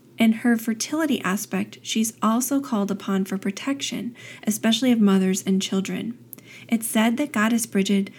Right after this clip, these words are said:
leans over every cradle, protecting babies and children. It's here that we see Bridget's connection with the hearth and home in its fullness.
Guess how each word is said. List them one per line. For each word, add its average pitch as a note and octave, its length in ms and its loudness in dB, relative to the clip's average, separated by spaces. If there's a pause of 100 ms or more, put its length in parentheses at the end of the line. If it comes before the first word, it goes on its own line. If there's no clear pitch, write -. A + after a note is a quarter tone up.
(180)
leans G#3+ 360 6
over G3 420 2
every A3 340 4
cradle, G3 560 2
protecting G#3+ 560 0
babies G3 460 4 (100)
and G3 420 2
children. - 580 -6 (320)
It's - 180 -4
here D#4 280 2
that F4 180 -4
we C#4 60 4
see A3+ 220 2
Bridget's G3 380 0
connection F#3+ 640 2 (320)
with G#3+ 160 0
the G3 60 2
hearth G3 520 0
and G3 140 6
home F#3+ 640 0
in G3+ 160 8
its F#3+ 260 2
fullness. - 800 -4